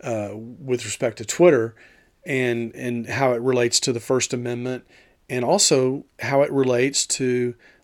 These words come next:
the government's willingness to use, you know, an agent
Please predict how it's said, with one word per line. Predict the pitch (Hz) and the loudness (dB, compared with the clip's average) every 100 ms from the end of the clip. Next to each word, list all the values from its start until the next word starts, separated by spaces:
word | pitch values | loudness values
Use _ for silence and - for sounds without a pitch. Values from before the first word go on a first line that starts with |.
| _ | _
the | 127 | -6
government's | 120 135 190 143 120 | 0 2 4 2 -2
willingness | 107 120 147 262 180 113 101 120 - - _ _ _ _ _ _ _ _ _ _ | -6 4 6 8 4 0 -4 -2 -2 -4 _ _ _ _ _ _ _ _ _ _
to | - | -2
use, | 147 123 143 139 139 127 - - | -2 0 2 4 4 2 0 0
you | 135 | -2
know, | 123 113 110 107 _ _ _ _ - | -2 -4 -6 -12 _ _ _ _ -10
an | 120 - | -8 2
agent | 139 180 196 123 110 - - | 8 8 8 0 -4 -8 -16